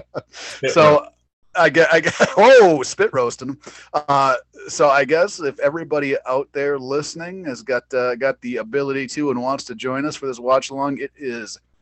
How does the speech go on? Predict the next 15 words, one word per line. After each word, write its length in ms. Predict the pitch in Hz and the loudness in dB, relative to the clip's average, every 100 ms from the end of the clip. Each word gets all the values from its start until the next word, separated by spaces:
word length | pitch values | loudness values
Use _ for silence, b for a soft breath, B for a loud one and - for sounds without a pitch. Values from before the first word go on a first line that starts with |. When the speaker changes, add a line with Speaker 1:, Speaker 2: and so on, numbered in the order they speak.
| _ _ _ | _ _ _
Speaker 1:
season 680 | - - - 170 220 196 175 | -18 -16 -12 -8 -6 -6 -2
one, 420 | 131 123 127 131 - | 2 2 0 -6 -6
episode 720 | 139 - 160 - 147 139 143 | -6 -6 -10 -8 -8 -8 -8
nine, 460 | 107 104 101 104 107 | -10 -10 -10 -12 -10
W 280 | 120 143 120 | -8 -8 -8
C 140 | - | -10
W 320 | 101 101 95 98 | -10 -10 -10 -10
Monday 240 | 110 104 | -10 -10
Nitro, 720 | 101 104 - 107 107 104 104 _ _ _ _ | -10 -10 -8 -8 -8 -10 -14 _ _ _ _
taking 240 | 127 101 | -8 -6
place 200 | 117 110 | -8 -6
October 360 | 147 156 151 131 | -6 -6 -6 -4
thirtieth, 340 | 143 143 110 _ | -6 -6 -10 _
nineteen 500 | 101 120 - 131 101 | -12 -12 -12 -10 -8
ninety-five. 920 | 90 98 101 98 _ - 92 73 58 | -8 -8 -12 -16 _ -4 -4 -4 -12